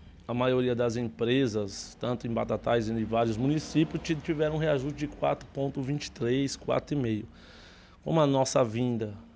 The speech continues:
é, e através de outros sindicatos da região, que é da mesma federação, do nosso presidente Valdir Souza Pestana, brigamos e conseguimos o reajuste salarial para o fretamento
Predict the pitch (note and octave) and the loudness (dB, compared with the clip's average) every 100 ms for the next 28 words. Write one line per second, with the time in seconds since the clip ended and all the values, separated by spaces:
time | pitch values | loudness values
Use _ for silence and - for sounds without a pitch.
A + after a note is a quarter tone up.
0 | - - A2 G#2+ G#2+ G#2+ A2 A2+ A2 A2 | -16 -6 -4 -2 0 0 0 0 0 2
1 | A#2 G#2 A#2+ C3+ - B2 A2+ - A2+ G#2+ | 2 2 2 0 -2 -4 -4 -2 -2 0
2 | A2+ A2+ A2+ A2+ A#2 A2+ A#2 A2+ A#2 A2 | -2 -2 -4 -2 -2 0 0 -4 -6 -4
3 | A#2 A#2+ - C#3+ F3+ G3 - A2+ A2+ A2 | -2 -2 -2 0 0 -2 -6 -4 -2 -4
4 | - A2+ G#2 A2 G#2+ - G#2+ G#2 A2+ A2 | -4 -4 -2 -4 -6 -4 -4 -2 -2 -2
5 | A2 - A#2 - C#3+ - F3 G3 - - | -4 -4 -2 -2 0 2 0 -2 -10 -20
6 | - - - D3 F#3+ D3+ E3+ F#3 F3+ E3+ | -20 -20 -4 2 2 6 4 4 2 0
7 | F#3+ A3 A3+ - - E3+ D#3+ D#3+ C#3+ D#3 | 2 2 2 -4 -4 0 2 4 6 4
8 | C#3 F#3 G3+ C3 D#3+ F3 - F3 E3 E3 | 6 4 4 2 -2 -2 -2 0 2 2
9 | E3 D3+ C#3 C#3+ C#3 C#3+ D3 C#3+ - - | 2 4 2 0 0 0 0 -4 -2 0
10 | C#3 - C#3+ C3+ B2+ - F3 | 0 0 0 2 0 0 -4